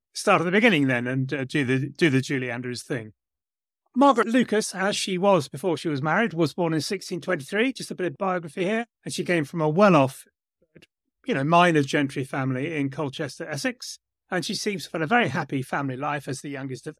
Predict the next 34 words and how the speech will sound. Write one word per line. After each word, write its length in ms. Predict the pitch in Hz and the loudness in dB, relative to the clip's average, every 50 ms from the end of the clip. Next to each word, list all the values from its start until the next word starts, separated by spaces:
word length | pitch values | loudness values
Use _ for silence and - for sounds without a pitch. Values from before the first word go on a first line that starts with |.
| _ | _
eight 340 | - 170 165 170 - - - - _ _ _ _ | -4 -4 -4 -4 -6 -10 -18 -20 _ _ _ _
children, 440 | - - 160 143 127 127 127 120 123 | -8 -6 -4 -4 -6 -8 -12 -16 -14
would 120 | 139 131 | -14 -12
you 60 | 131 | -12
believe? 320 | 127 147 160 185 226 - _ _ _ _ _ _ _ _ _ _ _ _ _ - | -8 -6 -4 -4 -6 -6 _ _ _ _ _ _ _ _ _ _ _ _ _ -10
Until 420 | 175 147 139 170 175 175 175 - _ _ | -6 -2 0 2 4 4 2 0 _ _
sixteen 380 | - - 262 226 - 262 240 | -10 -10 -8 -4 -2 -2 0
forty-two, 640 | - 240 233 - - - - 240 240 254 277 262 - _ - | 2 2 0 0 0 -2 0 0 0 0 -2 -6 -6 _ -12
the 80 | 180 | -10
family 340 | - - 220 202 202 190 180 | -6 -4 -4 -2 -2 -2 0
were 160 | 170 180 156 - - | -2 -2 -4 -6 -4
caught 380 | - - 233 220 208 - - | 0 2 2 2 2 0 -2
up 180 | 180 156 156 - - | -2 -2 -2 -4 -6
in 160 | 170 147 147 | -6 -4 -4
the 100 | 139 135 | -4 -4
Stour 600 | 127 - - - - - 185 175 165 165 160 160 - _ _ - | -6 -8 -10 -10 -8 -6 -6 -4 -2 -2 -4 -4 -6 _ _ -16
Valley 500 | 143 117 151 151 143 143 143 139 127 120 | -10 -6 -4 -2 -2 -2 -2 -4 -4 -4
riots 640 | 120 127 160 170 170 175 190 - _ - - - - | -4 0 2 2 2 2 0 -4 _ -14 -14 -14 -10
in 180 | - 151 151 | -8 -8 -6
Essex, 540 | 165 170 135 - - 196 139 - - - - _ _ _ _ _ | -6 -6 -8 -6 -6 -8 -8 -8 -12 -16 -18 _ _ _ _ _
and 120 | - 151 143 | -6 -4 -4
the 60 | 110 | -2
civil 420 | - - - 156 135 143 147 143 | -2 -2 -2 0 2 2 2 2
wars 480 | 131 143 143 143 139 135 139 127 - - _ _ _ _ - | 2 2 2 2 2 2 0 -2 -4 -8 _ _ _ _ -4
turned 460 | - 180 160 156 156 151 143 143 - _ _ _ | -2 0 0 2 2 0 0 -2 -4 _ _ _
her 260 | - - 185 175 160 | -2 2 4 4 6
world 260 | 139 143 135 135 127 143 | 6 4 2 2 0 0
upside 380 | 139 139 - - 147 131 135 | -4 -4 -4 -4 -2 -2 0
down 220 | 139 131 127 127 127 | 0 -2 -2 -4 -6
and 120 | 123 123 | -6 -6
off 180 | 131 123 - - | -6 -6 -6 -6
her 100 | 143 123 | -4 -4
whole 180 | 127 139 123 - | -2 -2 -2 -2
family. 540 | - 175 156 139 135 120 117 120 123 - | -2 -2 0 0 0 -2 -6 -8 -14 -16